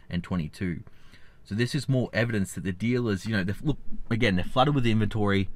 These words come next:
If you go to try to trade in your car, try to sell them the used car, um, they're probably not even gonna have money to buy it, and they're not gonna be in a rush to buy it. They're not gonna offer you, um, you know, a very good price for it because they're just flooded with inventory here.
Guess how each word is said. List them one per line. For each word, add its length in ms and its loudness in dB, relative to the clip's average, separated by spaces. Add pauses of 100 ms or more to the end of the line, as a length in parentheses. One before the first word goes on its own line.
(640)
If 100 0
you 120 2
go 160 6
to 40 2
try 280 4
to 100 0
trade 380 2
in 80 2
your 100 2
car, 380 0
try 200 -2
to 80 -4
sell 260 0
them 120 2
the 60 2
used 320 0
car, 340 0 (320)
um, 380 2 (100)
they're 140 -4
probably 640 0
not 160 2
even 160 2
gonna 120 2
have 160 -2
money 300 2
to 120 -2
buy 320 4
it, 180 -2 (260)
and 560 2
they're 260 -4
not 100 0
gonna 140 0
be 100 0
in 80 0
a 60 -2
rush 320 -4
to 80 -4
buy 180 -6
it. 60 -8
They're 100 -4
not 100 -2
gonna 180 -2
offer 240 -6
you, 320 -2 (220)
um, 320 -4
you 80 -2
know, 100 0
a 40 -2
very 180 0
good 180 -4
price 300 -2
for 220 -4
it 80 -10 (320)
because 500 2
they're 120 2
just 300 -2
flooded 360 0
with 160 2
inventory 480 -2
here. 300 -2